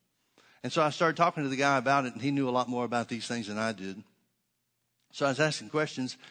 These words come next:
I said, "What about that tree?" I said, "Man, that looks good. I'd like to have that one in my yard." He said, "Well, that's fine."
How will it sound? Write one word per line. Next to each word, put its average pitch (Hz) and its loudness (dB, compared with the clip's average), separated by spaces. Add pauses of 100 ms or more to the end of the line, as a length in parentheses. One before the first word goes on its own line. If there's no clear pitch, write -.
I 123 -4
said, 127 -6
"What 196 -4
about 185 -4
that 165 0
tree?" 92 -6
I 107 -6
said, 120 -8 (320)
"Man, 175 -4
that 185 -4
looks 139 -12
good. 135 -4
I'd 143 -2
like 143 -8
to 131 -8
have 127 -4
that 123 -2
one 113 -6
in 107 -6
my 98 -6
yard." 92 -8 (320)
He 117 -6
said, 131 0
"Well, 135 4
that's 143 2
fine." 151 0